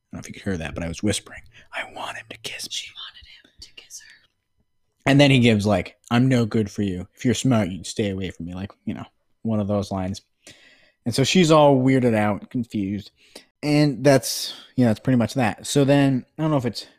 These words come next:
Speaker 1: a couple weeks later, a week later, a couple days later. I'm not good with time.
Speaker 2: <laughs>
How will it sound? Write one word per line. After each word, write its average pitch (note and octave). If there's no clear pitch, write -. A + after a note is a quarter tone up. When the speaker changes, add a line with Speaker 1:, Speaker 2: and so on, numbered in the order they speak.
Speaker 1:
a -
couple C3+
weeks B2+
later, A#2+
a G2+
week G2+
later, G2+
a A2
couple A2+
days G#2
later. G#2
I'm G#2+
not F#2+
good F#2+
with F#2+
time. A2
Speaker 2:
<laughs> -